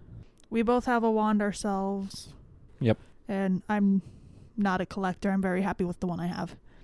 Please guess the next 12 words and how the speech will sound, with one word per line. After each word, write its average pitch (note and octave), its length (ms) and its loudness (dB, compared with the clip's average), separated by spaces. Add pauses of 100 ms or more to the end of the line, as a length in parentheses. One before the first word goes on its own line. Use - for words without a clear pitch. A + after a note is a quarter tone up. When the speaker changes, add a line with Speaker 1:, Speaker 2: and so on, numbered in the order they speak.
(200)
Speaker 1:
You G3+ 120 0
have A3 140 4
Speaker 2:
Same. F#3+ 220 4
Speaker 1:
the G3 100 0 (540)
Speaker 2:
If C3 80 4
I F3 100 8
ever E3+ 220 10
have C#3 180 6
a A#2 80 6
one B2 340 4
choose A2 300 6
me, G#2+ 420 2